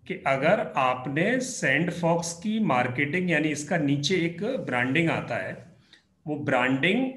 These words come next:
आप अगर अपने सारे pages पे भेजोगे लोगों को,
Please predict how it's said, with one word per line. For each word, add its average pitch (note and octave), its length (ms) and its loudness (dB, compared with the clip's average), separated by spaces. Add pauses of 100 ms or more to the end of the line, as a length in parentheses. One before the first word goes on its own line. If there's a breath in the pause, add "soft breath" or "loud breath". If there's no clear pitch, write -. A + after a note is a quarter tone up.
(120)
आप D3+ 600 2
अगर D3+ 220 2
अपने F3+ 400 0
सारे D#3 400 2
pages E3 600 0
पे F#3 60 -2
भेजोगे C#3+ 520 -2
लोगों C#3 380 0
को, E3 600 -4